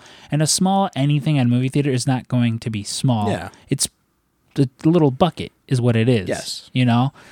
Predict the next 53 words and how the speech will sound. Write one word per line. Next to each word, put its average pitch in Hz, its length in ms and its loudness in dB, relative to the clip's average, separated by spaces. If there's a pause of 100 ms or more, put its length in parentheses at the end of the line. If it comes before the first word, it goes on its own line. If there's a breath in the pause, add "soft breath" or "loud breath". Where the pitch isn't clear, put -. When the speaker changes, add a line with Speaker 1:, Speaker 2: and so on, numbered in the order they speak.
(220 loud breath)
Speaker 1:
And 120 360 0
people 143 300 0
would 143 60 4
always 131 160 0
like, 123 100 -2
"Oh 208 200 2
my 147 160 4
God, 147 480 2
that's 156 340 -2
all." 117 360 -6 (580 loud breath)
And, 143 360 0
you 156 200 0
know, 135 120 2
they 120 120 2
would 117 100 2
always 147 320 2
fucking 147 320 0
complain 127 380 0
about 117 240 0
how 127 160 -2
much 131 260 0
it 143 100 0
was 120 400 0
and 113 120 -2
why 117 180 -2
isn't 123 180 -2
there 131 120 -2
a - 40 -4
smaller 127 360 -2
size. 117 400 -4 (240 loud breath)
See, 127 160 -2
normally 143 340 2
what 131 120 2
I 139 80 2
would 139 100 -2
do 120 60 -2
is 117 60 0
I 123 60 0
would 123 80 0
get 117 140 -2
a 110 40 -12
kid's 123 280 -4
meal 104 260 -6
because 117 220 -4
a 110 40 -6
kid's 147 380 -2
meal 123 400 2
would 113 160 -4 (240)
be, 123 160 2
like, 113 160 0
a 110 180 0
small 120 540 2 (280)
fucking 123 440 -2